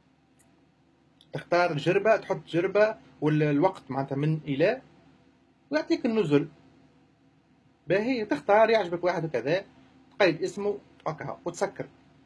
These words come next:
وبعد تمشي للفيسبوك،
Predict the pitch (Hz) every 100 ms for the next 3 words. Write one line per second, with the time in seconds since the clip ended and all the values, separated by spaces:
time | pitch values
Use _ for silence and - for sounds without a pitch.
0 | _ _ 147 143 294 392 392 - - _
1 | _ _ _ _ _ _ 294 285 269 262
2 | - - - 156 127 -